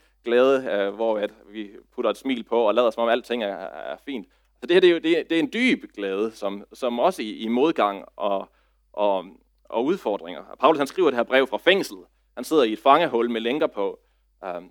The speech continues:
det er ikke nogen omstændigheder, man normalt forbinder med glæde. Øh, og som, som Bjørn også nævnte, han, han bror, øhm,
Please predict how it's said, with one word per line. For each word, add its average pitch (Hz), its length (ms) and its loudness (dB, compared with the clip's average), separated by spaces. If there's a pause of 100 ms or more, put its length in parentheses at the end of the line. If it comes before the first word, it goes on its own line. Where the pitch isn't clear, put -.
det 131 80 2
er 139 40 4
ikke 135 120 -2
nogen 113 140 -4
omstændigheder, 107 500 -2
man 110 100 -6
normalt 110 240 -4
forbinder 117 300 -8
med 90 120 -12
glæde. 110 400 -4 (180)
Øh, 92 280 -12
og - 80 -18
som, 98 140 -16
som - 120 -18
Bjørn 147 220 2
også 113 160 -6
nævnte, 127 200 -8
han, 98 200 -14
han 92 140 -16 (580)
bror, 147 320 8 (400)
øhm, 90 360 -2